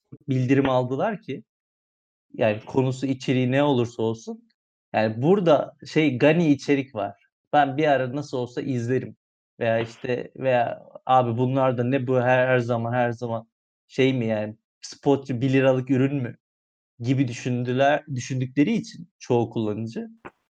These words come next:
yani inanılmaz düzeyde şu günlerdeki yayınlarımızda da göz atırs-, şey, bakılırsa, yani büyük bir takipçi şeyine ya-, yani yok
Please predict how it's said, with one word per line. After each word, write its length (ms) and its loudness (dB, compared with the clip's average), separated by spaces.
yani 240 2
inanılmaz 720 2
düzeyde 340 -2
şu 220 -8
günlerdeki 720 0
yayınlarımızda 1300 -2
da 60 -2
göz 260 -2
atırs-, 640 -10
şey, 220 -6
bakılırsa, 760 -2
yani 420 -6
büyük 240 0
bir 120 -6
takipçi 720 2
şeyine 500 4
ya-, 120 0
yani 380 -8
yok 260 2